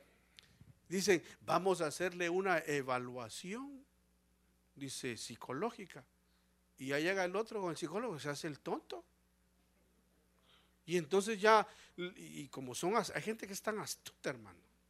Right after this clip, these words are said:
Hasta los psicólogos se envuelven. Y dicen, "No, no, este pobre está enfermo", dice. "Mándelo a no sé dónde". No, son gentes salvajes.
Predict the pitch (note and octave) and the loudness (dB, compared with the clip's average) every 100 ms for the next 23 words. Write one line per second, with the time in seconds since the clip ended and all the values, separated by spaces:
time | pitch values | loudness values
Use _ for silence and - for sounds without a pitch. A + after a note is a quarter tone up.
0 | _ _ _ _ _ _ _ _ _ _ | _ _ _ _ _ _ _ _ _ _
1 | - E3+ D#3+ F#3+ F#3 E3 G3+ C#4+ F#4 F4 | -2 0 2 2 2 -2 -4 -2 0 0
2 | B3 C4 A#3 F#4 D#4 C#4 _ _ _ - | -2 -6 -6 -6 -6 -10 _ _ _ -8
3 | G3+ G#3+ A3 E4 E4+ E4+ D4 A#3 A3 A#3 | -4 -2 -2 -2 -2 -2 -4 -4 -4 -2
4 | G#3+ F#3+ G3 F#3+ E3 F#3 E3 C#3+ A#2+ A#2 | -2 -2 -6 -8 -8 -8 -6 -6 -6 -10
5 | A#2+ - _ _ _ _ _ C#3+ F#3 G#3 | -16 -20 _ _ _ _ _ 2 2 2
6 | F#3 D#3+ D3+ E3 E3+ D3+ F3 F3+ D3 - | -4 -4 -6 -6 -6 -6 -6 -6 -12 -16
7 | _ _ _ C3 C3+ G3+ A#3+ E3 C3 _ | _ _ _ -16 -12 -12 -12 -16 -20 _
8 | _ _ _ _ _ _ _ _ _ _ | _ _ _ _ _ _ _ _ _ _
9 | - F3 D#3+ G3 F#3+ E3 - G#2+ A#2 F#3 | -8 -8 -4 -4 -4 -8 -10 -10 -8 -8
10 | A3+ C#3+ - - | -8 -12 -14 -20